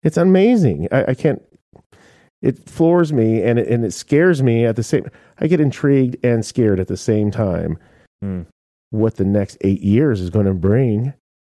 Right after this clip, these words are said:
Speaker 1: Because, you know, every year it doesn't, like, just double on itself. It, like, quadruples, and then it's gonna quadruple from that. I mean, technology just snowballs. It doesn't just, it,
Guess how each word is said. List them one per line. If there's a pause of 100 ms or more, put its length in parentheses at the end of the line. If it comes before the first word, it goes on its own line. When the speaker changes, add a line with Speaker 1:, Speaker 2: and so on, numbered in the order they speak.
(340)
Speaker 1:
Because,
you
know,
every
year
it
doesn't,
like,
just (260)
double
on
itself.
It,
like,
quadruples,
and
then
it's
gonna
quadruple
from
that.
I
mean, (400)
technology
just (300)
snowballs. (520)
It
doesn't
just, (360)
it,